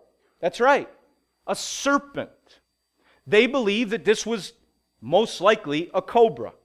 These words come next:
at that. By wearing it, by Pharaoh wearing it, the idea would be that Pharaoh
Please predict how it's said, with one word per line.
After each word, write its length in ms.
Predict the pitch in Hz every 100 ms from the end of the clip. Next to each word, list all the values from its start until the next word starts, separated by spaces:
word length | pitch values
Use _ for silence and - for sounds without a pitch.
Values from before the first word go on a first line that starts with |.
| _ _ _ _ _
at 180 | 147 143
that. 340 | 165 131 - _ _ _ _ _ _ _ _ _ - -
By 200 | 202 220
wearing 540 | 202 262 320 285 170
it, 160 | 123 110
by 100 | 202
Pharaoh 300 | - 277 277
wearing 320 | 247 240 185
it, 100 | 165
the 140 | 160 214
idea 340 | 202 208 302
would 160 | 294 151
be 260 | 151 165 - -
that 120 | 214
Pharaoh 760 | - - 247 285 285 196 190 196